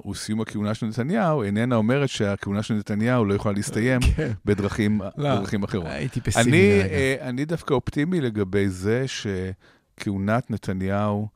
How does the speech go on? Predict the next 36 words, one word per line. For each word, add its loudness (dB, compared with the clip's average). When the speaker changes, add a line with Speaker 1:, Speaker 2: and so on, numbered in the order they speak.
Speaker 1:
אה, -6
לא 0
תאריך -6
ימים. -10
אני, -8
אני -8
חושב -6
שיש, -4
אה, 0
סיבות -8
לחשוב -4
שמכל 0
ה-, 6
מכל 0
הכיוונים, 0
יש, -2
אה, 6
כן, -6
אה, -4
ס-, -14
מתחיל 2
לסגור 4
עליו 2
מכל -2
הכיוונים, -6
אני -2
לא 2
רואה, 2
אה, -6
אותנו -4
עוברים 0
את, -2
אה, 0
אלפיים -2
עשרים -4
וחמש -4